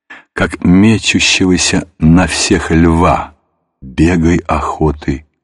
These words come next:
учить. Не сходись для этого ни с питомцами церкви, ни с чужими. Не проходи истогнами гневливых и сварливых, чтобы сердце твое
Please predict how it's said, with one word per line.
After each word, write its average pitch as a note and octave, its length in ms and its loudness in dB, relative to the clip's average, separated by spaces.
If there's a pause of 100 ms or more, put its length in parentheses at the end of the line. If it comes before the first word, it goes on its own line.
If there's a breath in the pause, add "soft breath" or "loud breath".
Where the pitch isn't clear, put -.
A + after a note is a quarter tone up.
(260)
учить. - 720 -10 (1900)
Не D#2 200 -2
сходись F#2 480 -2
для C#2 160 0
этого C2 340 -2
ни C#2+ 160 0
с C#2 100 -2
питомцами C2 600 -6
церкви, E2 600 -6 (720)
ни C2+ 160 -6
с C#2+ 60 -6
чужими. A1+ 580 -8 (1300)
Не E2+ 180 2
проходи E2+ 640 -2 (220)
истогнами E2 760 0
гневливых D#2 880 2
и E2 100 0
сварливых, D2+ 840 -6 (720)
чтобы - 340 -2
сердце - 440 -8
твое - 440 -12